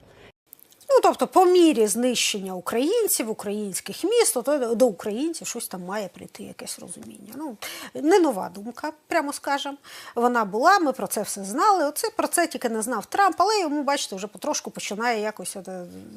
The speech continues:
розуміння приходити і щось таке, е, починає також, е, прямо говорити. Ну, і самі російські пропагандисти тепер,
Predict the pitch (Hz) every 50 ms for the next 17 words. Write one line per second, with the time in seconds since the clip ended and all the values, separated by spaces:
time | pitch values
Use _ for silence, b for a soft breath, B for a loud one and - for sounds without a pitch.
0 | 226 254 240 208 214 208 220 214 220 226 220 202 - - 233 - - 427 427 349
1 | 320 302 - 202 185 202 - - 269 254 - - 208 - - 269 269 269 B B
2 | B B B B B 202 196 196 196 190 - 214 - - 214 254 277 247 233 -
3 | 180 - - 247 247 - B B B B B B 208 202 208 214 208 196 - 247
4 | 254 262 233 214 196 208 202 196 190 - - - - - - B B B B -
5 | 539 605 466 - 339 392 415 277 - - _ _ _ _ _ _ - - - 359
6 | 302 294 240 185 - 208 208 214 - - 202 - - - - 233 - - 269 302
7 | 311 381 539 571 523 - 415 392 - - - - 349 349 330